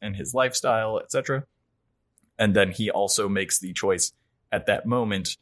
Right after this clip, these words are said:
to no longer trust this Teddy character, who's revealed that he's been, you know, kind of manipulating him for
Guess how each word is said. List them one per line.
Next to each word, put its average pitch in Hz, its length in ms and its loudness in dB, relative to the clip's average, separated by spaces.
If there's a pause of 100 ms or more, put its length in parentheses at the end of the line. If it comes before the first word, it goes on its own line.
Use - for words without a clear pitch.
(600)
to 107 160 2
no 104 240 8
longer 95 400 0
trust 95 340 2
this 90 160 -2
Teddy 104 300 0
character, 87 580 -6 (380)
who's 104 180 0
revealed 95 500 0
that 95 240 -2
he's 95 380 -2
been, 90 480 -4
you 95 120 -4
know, 92 160 0
kind 98 200 -2
of 90 60 -4
manipulating 98 680 -2
him 95 320 -4 (1300)
for 92 800 2